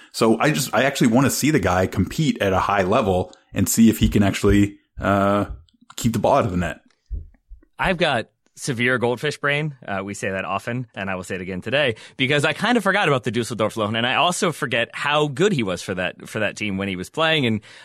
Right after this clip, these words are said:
Speaker 2: uh, I think that was when we were in Germany, and Lutz Pfannenstiel, uh, who was then the director at Dusseldorf, was talking about how important he was and how they wanted to bring over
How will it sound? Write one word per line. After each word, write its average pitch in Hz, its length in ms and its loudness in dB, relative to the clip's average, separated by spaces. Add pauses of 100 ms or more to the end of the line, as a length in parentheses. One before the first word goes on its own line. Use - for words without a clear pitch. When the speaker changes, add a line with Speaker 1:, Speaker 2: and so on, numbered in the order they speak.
Speaker 2:
uh, 110 240 0
I - 20 0
think 151 120 -2
that 165 100 0
was 131 140 -2
when 123 200 2
we 123 140 2
were 117 60 2
in 107 160 0
Germany, 120 400 2
and 104 100 0
Lutz 104 180 -4
Pfannenstiel, 101 600 -4 (140)
uh, 95 140 -2
who 98 100 -4
was 95 160 -6
then 95 220 -2
the 92 180 -6
director 101 600 -2
at 92 140 -6
Dusseldorf, 101 380 -6
was 113 100 -6
talking 139 300 -4
about 95 160 -2
how 107 120 -2
important 98 300 -6
he 101 80 -4
was 101 240 0
and 90 80 -8
how 92 80 -4
they 92 80 -4
wanted 92 240 -6
to - 80 -12
bring 95 180 -6
over 101 320 -4